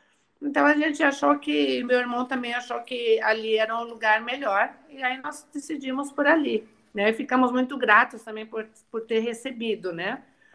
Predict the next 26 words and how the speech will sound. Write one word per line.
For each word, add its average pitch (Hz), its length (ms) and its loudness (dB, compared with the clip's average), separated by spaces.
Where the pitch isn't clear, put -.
Porque 214 260 -4
eu 202 60 2
acho 208 240 -2
que 226 100 -4
ela 220 360 2
mesmo, 247 520 -6
ela, 214 460 2
uma 220 200 -4
vez 226 300 -2
ela 233 200 -4
comentou 254 720 -6
comigo, 240 360 -8
ela 247 120 -2
falou, 240 200 -4
"Poxa, 294 300 -2
agora", 233 500 2
quando 254 140 2
ela 247 180 6
tava 240 360 2
indo 247 200 0
embora 233 420 0
do 226 100 -10
sítio 294 460 -4
pra 262 180 0
São 247 220 -4
Paulo, 214 500 4